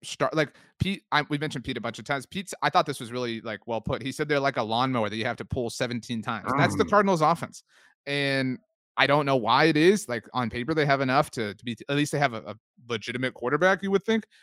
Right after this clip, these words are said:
Speaker 1: I don't like that. Like, I know we've talked, actually, you know what? I'm gonna do the, the B L G. I'm gonna take the points, but, um, but I think the Eagles win.
Speaker 2: Yeah, I mean, I do think this has, like,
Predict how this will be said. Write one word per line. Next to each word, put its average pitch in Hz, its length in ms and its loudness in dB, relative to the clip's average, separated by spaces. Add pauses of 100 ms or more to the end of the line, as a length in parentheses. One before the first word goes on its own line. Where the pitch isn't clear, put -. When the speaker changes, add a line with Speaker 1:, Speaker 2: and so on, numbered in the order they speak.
(340)
Speaker 1:
I 127 80 0
don't 165 140 4
like 131 180 0
that. - 220 -6
Like, 120 300 -2
I 147 60 4
know 160 120 8
we've 190 160 8
talked, 156 280 4 (100)
actually, 190 260 4
you 170 120 2
know 175 100 4
what? 165 160 4
I'm 139 100 0
gonna 147 120 -2
do 131 120 -2
the, 113 160 0
the 110 100 -8
B 110 140 -2
L 104 140 -2
G. 95 240 -6
I'm 127 100 2
gonna 156 140 4
take 160 220 2
the 160 100 0
points, 123 340 0
but, 113 240 -6 (100)
um, 101 480 -6 (380)
but 127 120 0
I 117 80 2
think 127 180 -2
the 120 60 -2
Eagles 107 260 -4
win. - 80 -20 (1000)
Speaker 2:
Yeah, 90 400 2
I 104 100 0
mean, 101 540 0
I 104 80 0
do 117 200 2
think 120 260 0
this 107 220 -4
has, 90 320 0
like, 78 360 -4